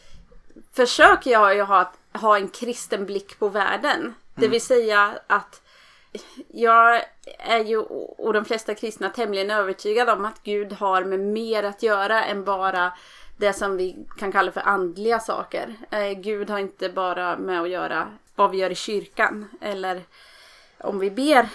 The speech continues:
Speaker 1: så. Eh, utan det, att vara kristen är ju att betrakta världen med på något sätt de kristna ögonen. Och, eh, med de kristna ögonen kan man ju se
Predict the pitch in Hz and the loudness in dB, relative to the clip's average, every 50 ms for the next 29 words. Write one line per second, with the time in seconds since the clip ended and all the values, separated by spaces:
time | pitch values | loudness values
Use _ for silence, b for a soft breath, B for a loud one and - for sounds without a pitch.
0 | B B B B B B _ _ - - - - - 214 - _ _ _ _ - | B B B B B B _ _ -8 -6 -6 -4 -4 -8 -12 _ _ _ _ -2
1 | - 208 202 202 202 202 - - 220 208 - 240 226 220 208 220 233 240 240 233 | 0 2 2 2 2 0 0 -2 -4 0 4 4 4 6 6 6 8 8 10 8
2 | 233 233 233 - - - 220 - - 226 233 226 233 247 247 - 262 262 - - | 8 8 6 4 2 -2 -2 -2 0 4 6 8 8 6 6 0 -6 -6 -4 -6
3 | 240 220 214 208 202 202 202 196 190 196 - - 208 - - - - - - - | -6 -4 -2 -2 -2 0 2 2 0 0 -2 -6 -6 -2 -2 -2 -4 -4 -8 -12
4 | - - 247 233 202 226 208 185 180 185 185 196 220 220 220 214 208 208 202 196 | 0 2 2 4 4 2 2 2 0 0 -2 -2 -4 -2 -2 -2 -2 -2 -2 -2
5 | 196 190 196 190 B B B B _ _ - 233 202 190 196 - 208 - 208 196 | -2 -2 -4 -6 B B B B _ _ -6 -2 -2 -2 -2 -2 -4 -4 -4 -6
6 | 175 - 214 208 - - 202 190 - 220 214 196 185 208 214 247 254 - 294 - | -4 -6 -8 -8 -6 -6 -4 -2 0 0 0 0 0 0 0 0 0 -2 -4 -6
7 | - b b b b b b b b b - - 208 208 - - - - - - | -10 b b b b b b b b b -4 -4 -4 -4 -4 -10 -16 -16 -16 -16
8 | - - - 196 214 208 196 208 208 220 247 269 254 254 254 - - 254 240 - | -16 -12 -6 -4 -2 -2 -2 0 2 2 4 4 2 0 -4 -4 -6 -8 -8 -6
9 | - 214 190 190 175 165 175 180 180 370 370 185 185 370 - 370 381 - 381 370 | -4 -2 -2 -2 -2 -2 -4 -4 -4 -4 -4 -4 -4 -4 -4 -4 -6 -6 -6 -4
10 | 370 359 370 - 180 180 - - 247 233 208 196 190 | -4 -4 -4 -4 -6 -8 -8 -6 -6 -4 -4 -4 -4